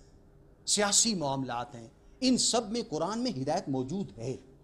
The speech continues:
आप सब हजरात जानते होंगे, किताबें मौजूद हैं, लिटरेचर मौजूद है, कैसेट मौजूद है, ऑडियो, वीडियो, सब कुछ मौजूद है। तो इनफरादी ज़िंदगी में भी हमें अल्लाह का कहना मानना है। कुरान में वो पहलू भी मौजूद है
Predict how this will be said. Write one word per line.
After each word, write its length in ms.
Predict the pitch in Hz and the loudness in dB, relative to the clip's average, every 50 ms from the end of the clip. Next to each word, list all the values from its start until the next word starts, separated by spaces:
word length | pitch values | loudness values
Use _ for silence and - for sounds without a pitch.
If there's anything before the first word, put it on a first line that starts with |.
| - - - | -20 -14 -8
आप 120 | - 170 - | -8 -8 -6
सब 200 | - 285 302 311 | -4 -6 -6 -6
हजरात 300 | 262 175 214 214 226 175 | -6 -8 -8 -8 -8 -10
जानते 260 | 165 180 262 269 202 | -10 -10 -10 -10 -12
होंगे, 160 | 165 165 240 294 | -12 -12 -12 -12
किताबें 360 | - - - 185 233 359 381 | -12 -10 -8 -8 -6 -6 -6
मौजूद 300 | 285 170 139 120 117 110 123 | -6 -6 -6 -8 -8 -12 -14
हैं, 100 | 208 285 | -12 -12
लिटरेचर 380 | 208 139 - 156 202 - 330 330 | -12 -12 -12 -14 -12 -12 -10 -10
मौजूद 320 | 269 - 113 104 104 131 | -10 -10 -10 -12 -12 -12
है, 60 | 202 - | -12 -12
कैसेट 360 | - 214 226 - 349 349 - | -10 -10 -8 -8 -8 -8 -10
मौजूद 320 | - - 107 101 113 135 202 | -12 -16 -18 -16 -16 -16 -12
है, 60 | - | -8
ऑडियो, 320 | - 135 147 160 160 165 165 | -4 -4 -4 -4 -4 -8 -8
वीडियो, 320 | 139 110 135 147 151 214 | -8 -8 -8 -8 -10 -12
सब 180 | 254 - - - | -16 -18 -18 -18
कुछ 100 | 269 214 | -18 -18
मौजूद 140 | - - - - | -18 -18 -20 -20
है। 1080 | - - - - - - - - - - - - - - - - - - - - - - | -20 -20 -20 -20 -20 -20 -20 -20 -20 -20 -20 -20 -20 -20 -20 -20 -20 -20 -20 -16 -8 -4
तो 160 | 427 466 453 - | -4 -4 -2 -2
इनफरादी 640 | 196 196 208 196 - 180 175 180 202 247 285 349 370 | 0 0 0 0 0 4 4 6 6 6 8 8 8
ज़िंदगी 420 | 330 294 330 330 330 320 320 320 339 | 10 8 6 6 6 4 4 4 4
में 140 | 330 349 349 | 4 4 4
भी 100 | 349 320 | 4 4
हमें 160 | 269 294 285 | 6 6 6
अल्लाह 240 | 269 233 220 226 208 202 | 4 4 4 4 4 4
का 100 | - 185 | 2 -4
कहना 240 | 147 160 151 139 135 | -4 -4 -4 -4 -4
मानना 220 | 123 110 101 95 | -6 -10 -12 -14
है। 960 | 90 - - - - - - - - - - - - - - - - - - | -18 -20 -20 -20 -20 -20 -20 -20 -20 -20 -20 -20 -20 -20 -20 -20 -20 -16 -10
कुरान 300 | - 147 156 156 175 196 | -4 -2 2 4 4 4
में 100 | 196 196 | 4 4
वो 140 | 196 226 277 277 | 4 4 4 2
पहलू 260 | 214 190 165 170 165 | 2 0 0 0 -2
भी 100 | 151 156 | -2 -2
मौजूद 280 | 143 135 120 117 120 | -4 -4 -6 -6 -6
है 180 | 110 151 190 202 | -4 -4 -6 -6